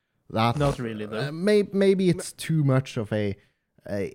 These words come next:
Speaker 1: a hassle, because for me to do that, I would either have to buy an Xbox or just buy an Xbox controller and plug it into my P C and play some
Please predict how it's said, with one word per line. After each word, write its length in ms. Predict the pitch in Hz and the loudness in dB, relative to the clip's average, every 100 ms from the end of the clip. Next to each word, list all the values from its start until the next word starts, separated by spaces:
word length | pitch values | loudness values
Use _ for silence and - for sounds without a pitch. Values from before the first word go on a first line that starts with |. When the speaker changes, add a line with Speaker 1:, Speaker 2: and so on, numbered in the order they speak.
| - | -6
Speaker 1:
a 120 | 113 | -6
hassle, 600 | 104 - 104 - 117 113 | -6 -6 -6 -6 -4 -4
because 400 | 113 110 120 - | -2 2 2 0
for 280 | - - 120 | -10 0 2
me 160 | 117 123 | 2 0
to 180 | - | -2
do 380 | 104 - 117 120 | -8 -4 0 2
that, 260 | 120 120 - | 4 2 0
I 100 | - | -4
would 320 | 104 98 92 - | -2 -2 -4 -8
either 360 | - 110 113 117 | -2 0 2 0
have 200 | 101 101 | -2 -6
to 80 | 98 | -8
buy 420 | 85 - 85 92 | -6 -4 0 0
an 120 | 90 | 0
Xbox 640 | 92 113 - 151 147 - - | -2 -4 -4 -4 -4 -6 -8
or 160 | 101 95 | -2 -2
just 280 | 87 87 - | -2 -6 -4
buy 180 | 90 90 | -2 -2
an 120 | 85 | -4
Xbox 480 | - - - 92 - | -10 -14 -8 -8 -8
controller 680 | - 98 - 107 98 90 78 | -8 -6 -2 0 0 -2 -6
and 120 | - 95 | -8 -8
plug 240 | - 92 | -4 -4
it 100 | 87 | -4
into 240 | 90 85 85 | -6 -8 -6
my 140 | 82 | -8
P 240 | - - 92 | -8 -10 -10
C 320 | - 95 85 | -6 -6 -6
and 180 | 90 - | -8 -10
play 220 | - 92 | -6 -6
some 640 | 90 - - 110 110 104 | -6 -10 -4 0 2 0